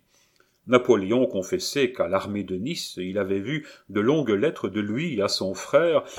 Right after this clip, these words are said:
blâmant les horreurs des commissaires conventionnels qui perdaient, disait-il,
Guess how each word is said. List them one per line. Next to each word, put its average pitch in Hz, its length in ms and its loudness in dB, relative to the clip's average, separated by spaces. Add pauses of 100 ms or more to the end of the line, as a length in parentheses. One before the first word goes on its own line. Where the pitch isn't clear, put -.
(120)
blâmant 120 580 6
les 110 240 0
horreurs 107 520 2
des 95 260 -8
commissaires 113 640 2
conventionnels 104 800 -2 (360)
qui 135 140 -6
perdaient, 117 440 2
disait-il, 120 640 -2